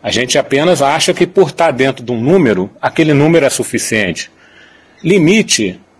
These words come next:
deve ser em função do acordo que nós temos com o nosso cliente. O software serve pra quê? Qual é o esperado dele, o desempenho? A gente tem que estabelecer os limites de acordo com o que é esperado dele.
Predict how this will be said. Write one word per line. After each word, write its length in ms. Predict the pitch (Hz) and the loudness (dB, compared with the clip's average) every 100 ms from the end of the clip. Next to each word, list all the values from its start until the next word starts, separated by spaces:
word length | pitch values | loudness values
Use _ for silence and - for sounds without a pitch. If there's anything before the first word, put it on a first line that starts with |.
| _ _ _ | _ _ _
deve 260 | 127 170 160 | -2 0 0
ser 460 | - 165 170 139 - _ _ _ _ | -2 2 2 2 -4 _ _ _ _
em 220 | - 175 185 | -2 0 2
função 600 | 180 165 - 139 160 180 | 0 0 0 2 2 4
do 140 | 180 | 2
acordo 480 | 160 - 208 208 185 | 2 2 4 4 2
que 140 | 180 | -2
nós 180 | 160 156 | -2 -2
temos 280 | - 170 151 | -2 -2 -2
com 100 | 175 | -2
o 20 | |
nosso 260 | 185 180 - | 0 -2 -2
cliente. 480 | 160 120 98 - | 0 0 -2 -4
O 60 | 95 | -4
software 420 | - 180 185 180 | 2 2 2 0
serve 320 | - 175 156 | 0 0 0
pra 200 | 160 156 | 0 0
quê? 320 | - 127 113 - | 0 0 0 0
Qual 200 | 143 165 | 2 4
é 80 | 185 | 4
o 80 | 175 | 2
esperado 600 | - 175 151 139 143 127 | -2 0 2 2 0 -2
dele, 300 | 117 120 107 | 0 0 0
o 80 | |
desempenho? 840 | 107 117 147 - 131 135 120 92 - _ - - - - - _ | -4 -4 -4 -2 0 0 0 -2 -6 _ -20 -20 -20 -20 -20 _
A 100 | 127 | -2
gente 260 | 139 170 - | 0 0 0
tem 140 | 202 | 0
que 120 | 208 | 2
estabelecer 600 | 170 143 151 135 131 - 120 | 0 2 0 0 0 0 0
os 80 | |
limites 460 | 107 104 147 190 127 | 0 2 2 0 0
de 80 | 165 | 0
acordo 460 | 165 143 160 190 | 0 2 2 2
com 140 | 185 190 | 0 -4
o 20 | |
que 100 | 185 | -2
é 40 | 180 | -2
esperado 500 | - 147 110 131 170 | 0 2 2 0 0
dele. 400 | 170 165 85 | 2 2 0